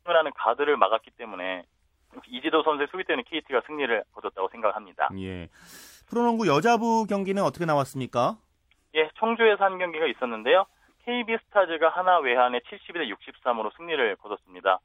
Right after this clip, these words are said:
Speaker 1: 뭐 케이비 스타즈는 오늘 승리로 이 연승을 거두면서 우리은행과 공동 선두에 올라서게 됐는데, 아, 이 쿼터까지는 사실 이십팔 대 이십팔로 팽팽하게 맞섰거든요. 근데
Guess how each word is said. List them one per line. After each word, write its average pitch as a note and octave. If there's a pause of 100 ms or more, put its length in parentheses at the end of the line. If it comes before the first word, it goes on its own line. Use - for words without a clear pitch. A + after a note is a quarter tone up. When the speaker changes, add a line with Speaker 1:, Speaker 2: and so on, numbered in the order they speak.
(380)
Speaker 1:
뭐 B2+
케이비 G3+
스타즈는 F#3
오늘 D#3
승리로 F3
이 A#2
연승을 D#3
거두면서 B2
우리은행과 A2+
공동 A2+
선두에 A#2+
올라서게 G2+
됐는데, F#2 (480)
아, B2
이 C#3+
쿼터까지는 A3+
사실 G#3+
이십팔 G#3+
대 F3
이십팔로 C#3+
팽팽하게 G#3
맞섰거든요. A2
근데 B2